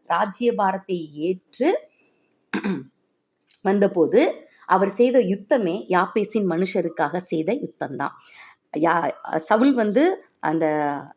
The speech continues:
ஆம், அந்த அனாயிண்டிங் எல்லாமே பெற்றுக்கொண்டார். ராஜாவாக அபிஷேகிக்கப்பட்டார் சாமுவேல் தீர்க்கதரிசியினால. ஆனால் அவர் போய் மாடு மேய்ச்சிட்டு அப்படிதான் பழையபடியே அவரு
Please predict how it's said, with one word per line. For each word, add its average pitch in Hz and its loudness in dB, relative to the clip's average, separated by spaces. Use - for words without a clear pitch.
ஆம், 147 -4
அந்த 170 2
அனாயிண்டிங் 220 0
எல்லாமே 202 0
பெற்றுக்கொண்டார். 196 -2
ராஜாவாக 226 4
அபிஷேகிக்கப்பட்டார் 202 -4
சாமுவேல் 190 -2
தீர்க்கதரிசியினால. 165 -2
ஆனால் 330 6
அவர் 233 4
போய் 269 0
மாடு 233 4
மேய்ச்சிட்டு 214 -2
அப்படிதான் 226 4
பழையபடியே 233 6
அவரு 233 4